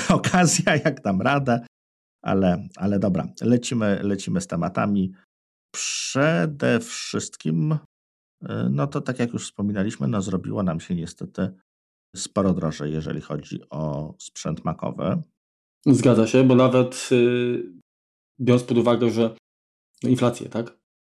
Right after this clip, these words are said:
Speaker 1: Tak.
Speaker 2: To te ceny poszły, no, znacząco w górę, tak? Przecież my nasze komputery kupowaliśmy w listopadzie,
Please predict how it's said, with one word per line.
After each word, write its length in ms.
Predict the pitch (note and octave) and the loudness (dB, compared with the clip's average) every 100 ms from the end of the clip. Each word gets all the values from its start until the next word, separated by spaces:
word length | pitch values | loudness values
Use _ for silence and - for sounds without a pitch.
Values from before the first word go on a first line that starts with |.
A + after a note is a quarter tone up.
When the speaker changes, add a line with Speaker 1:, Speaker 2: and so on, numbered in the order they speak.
| _ _ | _ _
Speaker 1:
Tak. 320 | - D#2+ - - _ _ _ - | -8 -8 -10 -20 _ _ _ -8
Speaker 2:
To 560 | A#2 G#2 G#2 G#2+ - - - | -2 0 0 -2 -4 -10 -18
te 140 | - B2 | -8 -4
ceny 560 | - A#2 G#2+ A2 A#2 | 2 2 4 2 -2
poszły, 380 | A#2 G#2+ - A#2+ | -4 -8 -2 0
no, 200 | B2 C3 | 0 -4
znacząco 440 | B2+ C3 C#3+ C3+ G#2+ | -8 0 0 0 -4
w 40 | |
górę, 320 | - G#2 B2 | -6 -10 -8
tak? 240 | A#2 A#2+ - | -6 -6 -6
Przecież 280 | A#2 A2+ A#2+ | -12 -4 0
my 280 | A#2+ A#2 | 2 2
nasze 260 | B2 A2+ - | -2 -6 -6
komputery 400 | A#2 A#2 B2+ A#2 | -6 -4 -4 -4
kupowaliśmy 640 | A#2 A#2 A2 A2 A#2 A2 - _ _ _ _ _ _ | -4 -6 -4 -2 -2 -4 -8 _ _ _ _ _ _
w 20 | |
listopadzie, 520 | C3 C3+ G#2 - - | -18 -6 -6 -6 -10